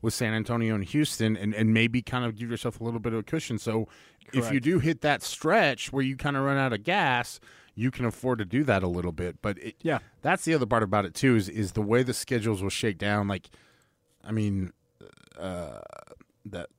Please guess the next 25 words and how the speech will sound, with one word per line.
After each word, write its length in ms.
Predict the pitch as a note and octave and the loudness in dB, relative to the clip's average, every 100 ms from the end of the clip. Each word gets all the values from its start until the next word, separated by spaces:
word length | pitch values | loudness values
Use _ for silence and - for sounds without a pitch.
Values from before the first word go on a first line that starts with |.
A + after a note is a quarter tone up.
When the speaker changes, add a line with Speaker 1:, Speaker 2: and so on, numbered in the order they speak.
| - | 0
Speaker 1:
Lakers' 440 | B2 D#3 D3+ G#2 | 2 2 0 -2
last 400 | F2 G2 A#2 - | -2 0 0 -2
five 500 | - - G2+ G#2 G#2+ | -12 -10 0 2 2
games 300 | F2 G2 F#2 | 2 0 0
are 180 | F2 E2+ - _ _ | -2 -6 -10 _ _
Bulls, 540 | A#2 B2 C#3 B2+ - - _ - | 6 8 6 2 -6 -16 _ -4
Warriors, 720 | G#2 A2+ A2 A2 G#2+ - - _ _ _ _ _ - | 2 6 8 6 4 -2 -12 _ _ _ _ _ 0
Timberwolves, 760 | B2 A2 G#2 G#2 G2 F#2 - B3 | 2 4 4 4 2 -2 -10 -8
Kings, 560 | A#2+ G#2 G2+ F#2 - - | -2 0 0 -2 -8 -10
and 160 | F#2 F2 | -8 -8
Suns. 520 | - F2 D2+ A#1+ - _ _ _ _ _ _ | -8 -8 -10 -14 -20 _ _ _ _ _ _
Speaker 2:
That's 180 | A2+ - | -8 -8
five 260 | - F#2+ F2+ | -8 -8 -10
wins. 360 | E2+ D#2 G2 | -14 -16 -10
Speaker 1:
Yeah. 440 | A2+ C3 B2+ D#2+ C#2+ - - | 0 4 4 0 -8 -16 -6
Like, 100 | C3 | -4
Speaker 2:
If 60 | C#3+ | 0
they 120 | B2 | 0
want 340 | A2+ A2 F2+ | 0 -2 -4
'em. 140 | E2 - | -10 -12
That's 180 | G2+ - | -12 -4
the 100 | C#3+ | 2
Speaker 1:
yeah. 380 | C#3+ F#2+ D#2+ D2 - | 2 2 -4 -10 -8
Speaker 2:
thing. 200 | D3 - | -8 -6
<laughs> 60 | D3 | -10